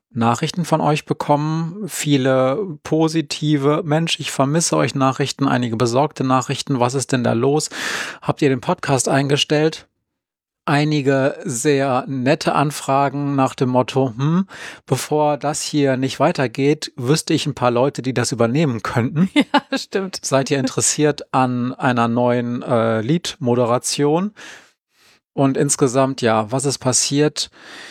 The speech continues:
Speaker 1: Das Leben ist passiert und vor allen Dingen bin ich passiert. Es liegt also zu, keine Ahnung, zwei Dritteln ungefähr an mir. Ja,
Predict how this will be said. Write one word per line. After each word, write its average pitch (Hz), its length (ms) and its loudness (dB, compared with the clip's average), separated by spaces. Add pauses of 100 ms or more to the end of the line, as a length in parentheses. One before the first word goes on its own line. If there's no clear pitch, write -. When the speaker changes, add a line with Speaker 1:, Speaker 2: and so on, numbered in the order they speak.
(260)
Speaker 1:
Das 127 140 0
Leben 156 300 2
ist 165 140 -2
passiert 170 680 0
und 139 220 -2
vor 139 160 0
allen 131 140 4
Dingen 135 160 0
bin 117 120 0
ich 143 160 -2
passiert. 113 600 0
Es - 200 0
liegt 135 280 0
also 135 360 2
zu, 135 580 0 (380)
keine 131 220 0
Ahnung, 127 280 0
zwei 127 260 2
Dritteln 123 340 0
ungefähr 123 400 0
an 117 100 2
mir. 117 380 2 (100)
Ja, 120 320 0